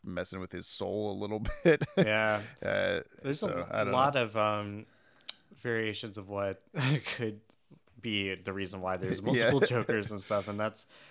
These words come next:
Speaker 2: still a mystery in the comics. We'll find out in the
Speaker 1: Yeah,
Speaker 2: Three
Speaker 1: we don't know.
Speaker 2: Jokers series that comes out later in this year by, um, Jeff Johns and Jason Fabok.
Speaker 1: Yeah.
Speaker 2: So.
Speaker 1: Um, this is an interesting one that I've never heard before, but I kinda like it. Um,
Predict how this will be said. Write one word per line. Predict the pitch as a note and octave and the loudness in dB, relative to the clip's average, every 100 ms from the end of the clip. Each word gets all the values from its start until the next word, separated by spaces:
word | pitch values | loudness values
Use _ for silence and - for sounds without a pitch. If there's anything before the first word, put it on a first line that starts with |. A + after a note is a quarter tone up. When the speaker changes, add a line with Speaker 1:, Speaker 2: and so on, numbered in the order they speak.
| - | -14
Speaker 2:
still | - D#3 | 0 2
a | D3+ | 4
mystery | D#3 - C#3 B2 | 2 -2 0 2
in | A2+ | 2
the | A2 | 0
comics. | B2+ A#2+ G#2 G2 | 0 0 0 -4
We'll | A2+ | -6
find | - A#2 A2+ | -2 0 4
out | A2+ G#2 | 4 4
in | G2+ | 2
the | |
Speaker 1:
Yeah, | G#2+ G#2 | 4 4
Speaker 2:
Three | A2 | 4
Speaker 1:
we | |
don't | A2+ G#2+ | 4 4
know. | G#2 G2 | 4 2
Speaker 2:
Jokers | G2 G2+ - - - - _ | 0 -4 -8 -12 -20 -20 _
series | - - A#2 G#2+ G2+ G2+ | -6 -2 0 0 -2 -4
that | G2+ | -8
comes | G2+ G2 | -10 -4
out | G2+ G2 | -2 -2
later | G2 F#2+ | -2 -4
in | F#2+ | -6
this | - | -6
year | G#2 G2 | -4 -2
by, | F#2+ G2 G2 | -2 -2 -2
um, | F#2+ F#2 F2+ | -4 -6 -8
Jeff | G2 - | -10 -8
Johns | G2 F#2+ F#2+ F#2+ - - | -6 -4 -6 -8 -10 -6
and | G2 F#2+ F#2 | -6 -6 -8
Jason | G2+ - F#2 | -10 -10 -10
Fabok. | G2 F#2 - - - _ _ _ _ _ - | -10 -10 -14 -20 -20 _ _ _ _ _ -10
Speaker 1:
Yeah. | - D#2+ A1 - _ _ | -4 -4 -6 -14 _ _
Speaker 2:
So. | - - - - _ _ _ - | -20 -20 -20 -20 _ _ _ 4
Speaker 1:
Um, | G#2+ A2 G#2 | 6 6 4
this | F3 - | -2 -4
is | F3+ | -2
an | G#2+ | -2
interesting | F#2+ G2+ - G2 F#2+ | -2 -4 -2 -2 0
one | F#2+ F#2 | -2 -2
that | F#2 | -2
I've | F2+ F#2 F2 - | 0 0 -2 -4
never | G2 F#2 F#2+ | -4 -4 -4
heard | G2+ F2 | -4 -4
before, | F#2 F#2+ F#2 | -4 -4 -2
but | F2 | -2
I | F2+ | -2
kinda | A2 G2 | -2 -2
like | F#2 F#2 - | -2 -4 -4
it. | F#2 - _ _ - | -4 -6 _ _ -6
Um, | F2+ E2+ F2 | -4 -4 -6